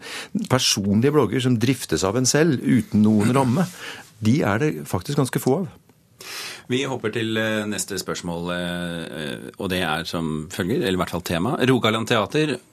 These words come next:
Speaker 2: solgte seg alt for billig da de fikk femti tusen kroner fra ikea. Det mente B I-professor Ann-Britt Gran i Kulturnytt denne uken. Eh, det var altså de flatpakkete møblene som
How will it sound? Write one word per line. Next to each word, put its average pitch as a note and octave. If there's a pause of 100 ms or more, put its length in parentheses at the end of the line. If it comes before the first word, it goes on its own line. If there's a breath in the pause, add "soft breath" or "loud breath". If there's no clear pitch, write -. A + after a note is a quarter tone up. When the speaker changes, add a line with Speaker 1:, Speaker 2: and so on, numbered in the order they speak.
(200)
Speaker 2:
solgte G#2
seg A2
alt F#2+
for A#2+
billig G#2+
da G2+
de G#2
fikk G2+
femti F#2
tusen F#2+
kroner F2+
fra F2
ikea. F2 (180)
Det F#2
mente E2+
B E2+
I-professor E2+
Ann-Britt E2
Gran F2
i F2
Kulturnytt E2+
denne E2+
uken. G2+ (640 loud breath)
Eh, G2+
det G2
var B2
altså B2
de B2+
flatpakkete A2+
møblene A#2+
som A#2+